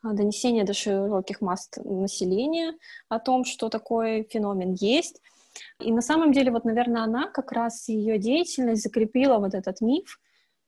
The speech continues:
а, создала и закрепила о том, что женщины в предменструальном состоянии становятся неадекватны. Например, она в-, много раз в семидесятых, например, годах выступала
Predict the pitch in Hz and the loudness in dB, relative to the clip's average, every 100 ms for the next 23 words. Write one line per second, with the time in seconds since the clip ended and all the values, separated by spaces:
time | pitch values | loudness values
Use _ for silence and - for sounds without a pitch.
0 | - 220 - 202 233 247 226 208 196 208 | -6 -4 0 2 4 6 6 4 0 -2
1 | 214 311 339 214 - 247 277 254 - 202 | 0 0 0 -2 0 2 2 2 0 -2
2 | 202 254 254 247 220 202 190 - 208 208 | 2 2 2 0 2 0 -2 -4 -4 -2
3 | 202 - - 214 220 185 - - 208 330 | -6 -8 -4 -2 -2 -4 -8 -4 -2 0
4 | 392 - 214 247 277 - 233 214 214 - | -2 -2 -2 0 -2 -2 0 0 -2 -4
5 | 180 - - 196 - - - 202 202 208 | -6 -6 -10 -14 -16 -20 -10 -8 -4 0
6 | 247 359 240 214 233 277 262 - 214 214 | 0 2 0 0 0 0 -2 -4 -8 -10
7 | - 202 208 220 196 190 175 180 - - | -8 -4 -2 -2 -2 -2 -2 -4 -12 -20
8 | _ _ _ 190 180 - 311 320 269 247 | _ _ _ -6 -2 0 2 2 -2 -2
9 | 233 226 220 214 214 208 - 214 220 214 | -2 0 0 0 -2 -6 -6 -6 -4 -2
10 | 208 190 | 0 -2